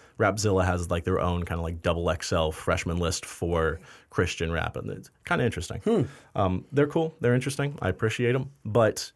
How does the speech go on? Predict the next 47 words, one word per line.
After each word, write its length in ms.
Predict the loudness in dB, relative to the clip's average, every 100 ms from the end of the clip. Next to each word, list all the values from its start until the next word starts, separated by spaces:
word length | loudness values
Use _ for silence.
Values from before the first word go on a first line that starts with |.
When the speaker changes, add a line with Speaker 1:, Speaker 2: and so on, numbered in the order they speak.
| _ -20 -20 -8
Speaker 1:
we 500 | -4 2 4 4 2 0
are 120 | 0
going 260 | 2 2 2
to 100 | -2
stick 320 | -2 -4 -4
with 100 | -2
the 240 | 0 0
three 220 | -4 -2
albums 280 | 0 2 2
we 120 | 2
have 180 | 2 2
now. 340 | 2 0 -2 -4 -4
We 80 | -4
spent 240 | 0 0
a 40 |
while 360 | 4 4 6 6
with 180 | 4 2
them. 240 | 0 -2
We 120 | -4 0
spent 180 | 2
a 40 | 4
while 180 | 4 2
deciphering 500 | 2 2 4 4 4
them. 160 | 2
Each 200 | 2 -2
of 80 | 2
them 120 | 4
are 120 | 4 2
in 80 |
three 380 | -2 -4 0 0
very 440 | 0 2 2 4 2
distinct 560 | 0 -2 -2 -2 -2
styles. 640 | -4 0 0 0 -2 -6 -12 _ -20 -20 -20 -20 -20 -16 -2
And 300 | 2 2 0
I 100 | -2
think, 400 | -4 -2 -2 -2 -8 -14 -16 -18 -20 -20 _ _ _ -2
I 80 | 2
think 180 | 2
analyzing 520 | 4 6 6 6 6 4
Christian 300 | 2 2 4
rap 220 | 4 2
through 200 | 2 4
this 200 | 2 4
lens, 540 | 4 4 2 -2 -8 0
through 140 | 2
these 220 | 4 2
lenses, 600 | 2 4 4 2 2 -2